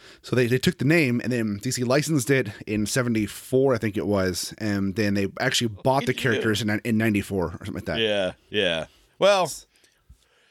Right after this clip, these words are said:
Speaker 2: all that
Speaker 1: It's,
Speaker 2: aside.
Speaker 1: it's kind of payback for D C not to have the name for all the bullshit they did to Fawcett back in the forties and fifties, so it's kinda like ra-, you know, came around to bite him in the ass in the end.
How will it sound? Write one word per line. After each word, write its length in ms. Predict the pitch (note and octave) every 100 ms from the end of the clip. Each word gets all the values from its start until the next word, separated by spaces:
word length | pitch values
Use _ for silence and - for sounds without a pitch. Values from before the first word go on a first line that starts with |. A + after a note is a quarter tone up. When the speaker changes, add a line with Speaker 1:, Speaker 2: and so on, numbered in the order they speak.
| _ _ _ _ -
Speaker 2:
all 320 | F3+ G3+ G3
that 180 | F3+ F3
Speaker 1:
It's, 80 | E3+
Speaker 2:
aside. 440 | D#3 C3 A2+ G#2+
Speaker 1:
it's 140 | G2+
kind 260 | - F#3 G#3+
of 100 | G3+
payback 520 | - E3 D#3 D#3 F3
for 100 | D3
D 200 | B2 B2+
C 120 | C3
not 200 | A#2 B2
to 60 | B2
have 160 | B2+ A#2+
the 80 | A2
name 300 | G#2+ A#2 B2+
for 120 | -
all 140 | A#2
the 80 | A2
bullshit 420 | - A#2 B2 -
they 140 | A#2+ G#2+
did 300 | G#2 G#2+ G#2+
to 80 | F#2
Fawcett 420 | - G2+ A2+ A2+
back 200 | G#2 G2+
in 60 |
the 60 | G#2
forties 240 | - A2
and 140 | G2+ G2
fifties, 300 | G#2 C3 -
so 60 |
it's 100 | G#2+
kinda 240 | - C#3+ C#3
like 160 | A#2 -
ra-, 240 | G2+ A2 - G#2
you 80 |
know, 40 | G#2
came 220 | - C3+
around 260 | G#2 G2+ G#2+
to 40 |
bite 180 | F#2+ G#2+
him 80 | G#2+
in 60 |
the 140 | G2 F2+
ass 200 | G2+ -
in 60 | G#2
the 140 | F2+
end. 140 | G#2+